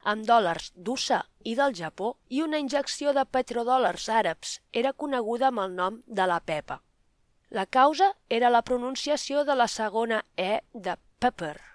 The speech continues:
dels tècnics americans que instal·laren la multinacional. Una E neutra, per entendre'ns, una E que no era ni carn ni peix, entre la E i la A.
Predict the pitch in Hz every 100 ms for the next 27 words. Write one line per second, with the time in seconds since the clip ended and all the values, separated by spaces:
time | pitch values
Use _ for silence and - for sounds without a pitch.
0 | _ _ _ _ _ - 220 - 226 240
1 | 247 262 233 214 - 180 165 185 - _
2 | 269 269 - 277 220 208 214 214 196 196
3 | - 170 170 - 160 156 151 - _ _
4 | _ _ _ 247 247 254 - - 247 247
5 | 240 - 262 262 254 - 208 - _ _
6 | - 190 180 196 214 190 165 190 - -
7 | - 208 196 - 220 220 220 185 196 196
8 | 190 196 180 - 269 285 285 262 214 -
9 | 185 165 160 - 214 208 208 196 190 -
10 | - 247 262 262 - - 233 226 - 170
11 | 135